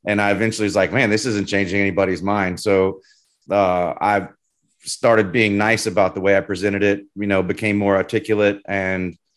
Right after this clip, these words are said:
and did better research and better fact checking. And so this way I could, you know, I could just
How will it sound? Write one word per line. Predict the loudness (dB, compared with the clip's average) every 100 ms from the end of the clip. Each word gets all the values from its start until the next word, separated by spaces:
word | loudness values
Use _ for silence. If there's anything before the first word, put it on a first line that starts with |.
| _ _ _ _ _
and | -6 -4 -6 -12 _ _ _ _ 0
did | 0 0 2
better | 4 4
research | 2 0 0 -2 -2 -4
and | -6 2
better | 4 4
fact | 2 2 2
checking. | 0 -2 -2 -4
And | -4 -2
so | -2
this | 0 -2 0
way | 0
I | 0
could, | 0 -4 -6
you | -6 -2
know, | -2
I | -2
could | -4 -8 -10 _ _ _
just | -12 -12